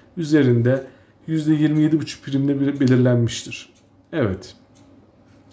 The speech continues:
Bunun için aracı kuruluşları da anlatıyor. Şimdi biz geçelim asıl meselemize. Yani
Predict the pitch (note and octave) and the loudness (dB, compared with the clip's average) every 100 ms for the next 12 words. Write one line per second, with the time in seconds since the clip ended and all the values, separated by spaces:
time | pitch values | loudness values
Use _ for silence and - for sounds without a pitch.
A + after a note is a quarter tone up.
0 | - C3+ C3 B2 B2+ B2 B2 - - - | -10 0 4 4 2 -2 -2 -8 -20 -20
1 | - _ - B2+ A#2+ A#2+ - A#2 A2 - | -20 _ 0 2 2 0 0 -2 -2 0
2 | A#2 G#2+ A2 A#2+ B2 - C#3 C#3 - - | 0 0 0 0 -2 -2 -2 -2 -10 -20
3 | - - G3 G3 F#3 F#3 F#3 E3+ D#3+ C#3 | -20 -12 -6 -2 0 2 4 4 2 0
4 | - D3+ C3+ C3 B2 A#2 A#2+ C3+ D#3 D#3+ | -4 -2 -2 0 0 0 2 2 2 2
5 | C3+ | 0